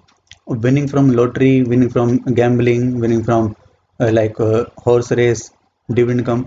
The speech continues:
सब other income हटाकर कौन सी इनकम बच गई? जैसा मान लीजिए,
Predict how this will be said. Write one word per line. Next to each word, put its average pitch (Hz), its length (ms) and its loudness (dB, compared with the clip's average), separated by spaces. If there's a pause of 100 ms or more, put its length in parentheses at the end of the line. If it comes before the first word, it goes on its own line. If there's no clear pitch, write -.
(100)
सब 160 340 -2
other 139 200 -2
income 113 320 -4 (140)
हटाकर 120 240 -6
कौन 147 200 -6
सी 170 100 -2
इनकम 151 240 0
बच 139 120 0
गई? 147 140 -8 (500)
जैसा 127 180 -2
मान 139 200 2
लीजिए, 123 260 0